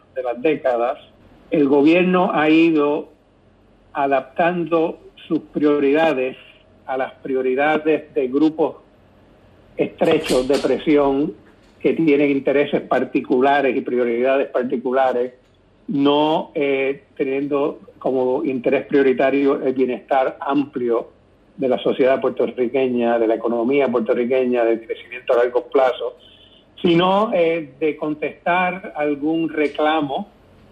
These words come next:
eh, que individualmente puede sonar simpático o justificado, pero que siempre debería ser balanceado contra los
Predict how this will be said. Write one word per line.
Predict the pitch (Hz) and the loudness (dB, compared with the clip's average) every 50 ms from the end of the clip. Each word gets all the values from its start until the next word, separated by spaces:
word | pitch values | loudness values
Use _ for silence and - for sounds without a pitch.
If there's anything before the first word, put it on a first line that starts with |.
| _ - | _ -10
eh, | - 101 - 123 127 127 123 - - | -6 -4 -2 -2 -2 -4 -6 -6 -4
que | - 143 135 139 | 0 2 4 4
individualmente | 143 151 147 151 151 143 147 147 139 165 180 185 190 190 185 196 196 202 190 190 - 185 | 4 4 4 4 4 4 4 4 4 4 4 4 4 2 2 2 2 0 0 -2 -2 -4
puede | 151 - 170 175 180 165 | -2 0 0 2 0 0
sonar | - 208 - - 165 160 170 170 160 | -4 -4 -4 -2 0 2 2 0 0
simpático | - 170 156 139 139 - 165 165 160 160 151 127 - 147 160 170 - - - _ _ _ _ _ _ _ _ - | 0 -2 -2 -2 0 2 0 0 0 -2 -4 -2 0 0 0 -2 -4 -8 -20 _ _ _ _ _ _ _ _ -6
o | - 143 | -2 2
justificado, | 151 151 147 160 156 - 165 147 156 170 160 156 151 151 151 151 | 2 2 2 2 0 2 0 0 2 2 2 2 2 2 0 0
pero | 160 - 143 131 120 | -2 -2 -2 -2 -2
que | - 123 107 | -4 -6 -6
siempre | - 175 175 165 160 170 165 160 196 170 175 | -6 -6 -2 -2 -2 -2 -4 -4 0 0 2
debería | 175 160 151 151 151 151 151 147 | 4 4 2 2 2 0 0 0
ser | - 151 147 | -2 -2 0
balanceado | 147 151 143 143 147 147 143 - 143 143 139 143 147 139 - | 0 0 0 0 -2 -6 -6 -4 -2 -2 0 0 -2 -6 -8
contra | 131 127 - _ - 127 123 123 120 | -10 -14 -12 _ -6 -4 -4 -2 -2
los | 123 127 123 120 | -4 -4 -4 -4